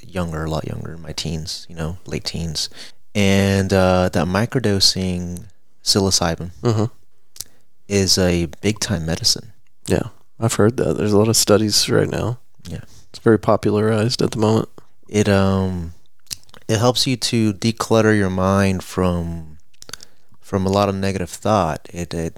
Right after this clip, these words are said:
Speaker 1: you know, if you have, like, a gaba deficiency and you're, you're depressed.
Speaker 2: Did you say a gaba?
Speaker 1: gaba is, like, a chemical in the brain.
Speaker 2: Okay.
Speaker 1: Um, it'll help you regulate that. I mean, it doesn't cure a gaba deficiency, but it helps you work around that.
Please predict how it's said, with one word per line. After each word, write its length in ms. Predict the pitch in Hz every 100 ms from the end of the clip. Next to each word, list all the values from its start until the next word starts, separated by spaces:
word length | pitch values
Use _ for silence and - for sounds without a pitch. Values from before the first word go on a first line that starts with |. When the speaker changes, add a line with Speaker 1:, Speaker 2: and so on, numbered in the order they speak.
| -
Speaker 1:
you 140 | - 90
know, 300 | 87 87 85
if 180 | - 95
you 120 | 85
have, 260 | 90 87
like, 300 | 92 87 85
a 80 | 87
gaba 400 | 80 92 92 98
deficiency 720 | - - - - 90 - 180
and 180 | 175 170
you're, 220 | 87 85
you're 240 | 104 85 85
depressed. 760 | - - 85 104 92 - - -
Speaker 2:
Did 100 | -
you 60 | 113
say 220 | 101 73
a 40 |
gaba? 460 | 107 92 101 123 120 - -
Speaker 1:
gaba 280 | 87 - 76
is, 200 | 92 -
like, 200 | - -
a 100 | 82 -
chemical 400 | - 87 - 82
in 60 | 80
the 40 |
brain. 460 | 80 85 87 87 98
Speaker 2:
Okay. 240 | - 92 - - - - -
Speaker 1:
Um, 540 | 90 87 85 82 - -
it'll 220 | - 104 92
help 200 | 104 -
you 100 | 92
regulate 400 | 107 - 80 -
that. 240 | - -
I 40 | 82
mean, 240 | 92 95 90
it 60 |
doesn't 320 | 85 101 92 85
cure 240 | - 92
a 60 | 80
gaba 300 | 87 110 87
deficiency, 720 | - - - - - - - -
but 320 | 71 65 - - - - - -
it 60 | -
helps 260 | 98 -
you 60 | 98
work 200 | 90 -
around 360 | 76 87 92 78
that. 260 | - -